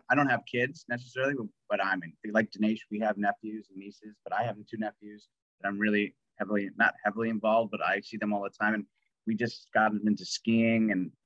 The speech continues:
um, tennis a little bit, but skiing is, like, the big thing. And you could see just the progress of how they, they experience it and enjoy it, and their creativity involving it, and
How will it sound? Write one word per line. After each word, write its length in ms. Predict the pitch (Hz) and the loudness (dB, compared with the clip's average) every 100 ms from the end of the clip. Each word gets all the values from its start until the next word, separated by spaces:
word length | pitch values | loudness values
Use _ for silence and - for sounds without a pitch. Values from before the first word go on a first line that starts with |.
| - | -14
um, 260 | 87 90 92 - | -12 -8 -10 -8
tennis 340 | 113 113 110 | -2 -2 -2
a 40 | 113 | -2
little 180 | 110 110 | -2 0
bit, 140 | 107 | -2
but 140 | 95 | -4
skiing 420 | - - 143 139 123 | -12 0 4 6 4
is, 80 | |
like, 140 | 101 95 | 0 -6
the 80 | - | -6
big 140 | - 113 - | -6 -6 -8
thing. 160 | 95 92 _ _ - | -12 -12 _ _ 2
And 180 | 107 | 6
you 80 | 123 | 6
could 160 | 139 110 | 4 -2
see 460 | - 131 110 95 - _ _ _ | 2 2 2 -2 -8 _ _ _
just 240 | 131 131 | 0 0
the 80 | 120 | -4
progress 680 | - 113 110 110 113 - - _ - | -2 0 4 4 4 -2 -20 _ 0
of 280 | 101 98 87 - - | 0 0 -4 -10 -6
how 280 | 101 104 98 | 0 2 2
they, 240 | 101 98 90 _ - | 0 -2 -6 _ -6
they 100 | 107 | -2
experience 760 | 104 - - 101 104 107 101 - | -2 -4 -4 -2 0 0 0 -2
it 120 | 101 | -4
and 160 | 95 | -4
enjoy 380 | 95 90 98 98 | -6 -6 -6 -4
it, 240 | 101 98 92 | -4 -6 -6
and 120 | 95 - _ | -8 -8 _
their 120 | - 95 - | -12 -10 0
creativity 840 | 107 104 - 107 107 107 110 107 _ _ | 0 0 -2 -4 -2 0 0 -4 _ _
involving 600 | 104 107 104 107 110 110 | 2 6 8 8 6 4
it, 180 | 107 104 | 4 2
and 220 | 101 92 | -2 -6